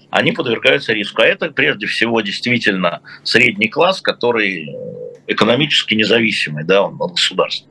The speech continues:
А, потому что мы видим, как люди, э, зависимые от государства, а, лидеры театров,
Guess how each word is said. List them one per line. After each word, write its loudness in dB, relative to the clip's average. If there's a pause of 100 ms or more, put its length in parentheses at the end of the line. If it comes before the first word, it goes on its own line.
(580)
А, 4
потому 0
что 0
мы 2
видим, 2
как -2
люди, 0
э, -2
зависимые 0
от -4
государства, -2 (440)
а, 2 (1000)
лидеры 2
театров, 0